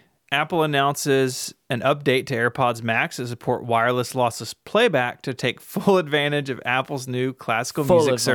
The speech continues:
Speaker 1: service.
Speaker 2: Full, not even a little advantage. Full advantage.
Speaker 1: Maximum advantage.
Speaker 2: And how did that go for you?
Speaker 1: Uh, well, your, you led me astray with your classical music
Speaker 2: Federico.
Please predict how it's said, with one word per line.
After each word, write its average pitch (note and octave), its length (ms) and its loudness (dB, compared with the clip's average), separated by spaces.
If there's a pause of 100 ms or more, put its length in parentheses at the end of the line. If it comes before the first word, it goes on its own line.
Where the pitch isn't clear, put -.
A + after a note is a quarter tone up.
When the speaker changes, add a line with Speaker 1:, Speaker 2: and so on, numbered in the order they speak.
(280)
Speaker 1:
service. - 240 -8
Speaker 2:
Full, F#3 580 0
not E3+ 200 2
even D#3 180 2
a C#3 100 2
little D#3+ 300 4
advantage. B2 720 0 (400)
Full D3+ 400 0
advantage. G#2+ 680 -6
Speaker 1:
Maximum C#3+ 640 -2
advantage. A2+ 760 -6
Speaker 2:
And A2 80 -6
how C3 160 0
did A#2+ 140 -2
that G#2 160 0
go F#2 140 -4
for A#1+ 220 -10
you? B1 300 -12 (120)
Speaker 1:
Uh, C3 340 2
well, D3 400 4
your, E3 760 2 (400)
you E3+ 380 0
led E3 240 2
me D#3 120 0
astray D#3+ 440 2
with C3+ 160 -2
your C#3 100 -2
classical C#3 420 -2
music C3+ 220 0
Speaker 2:
Federico. A#2+ 420 0